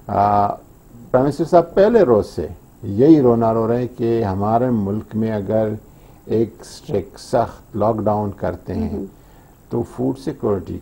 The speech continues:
Speaker 1: का, आ, शाय खुर्दनोश जो है पहले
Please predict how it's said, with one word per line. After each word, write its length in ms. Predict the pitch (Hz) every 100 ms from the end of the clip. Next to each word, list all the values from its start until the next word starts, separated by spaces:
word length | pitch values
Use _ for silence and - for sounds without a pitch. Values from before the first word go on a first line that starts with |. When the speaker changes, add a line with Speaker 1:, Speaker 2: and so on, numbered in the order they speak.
| -
Speaker 1:
का, 280 | 78 - -
आ, 640 | - - 101 101 98 95 95 98 - - - - 104
शाय 340 | - 117 120
खुर्दनोश 680 | 117 120 110 113 117 123 113 -
जो 80 | 110
है 180 | 107
पहले 340 | 98 98 101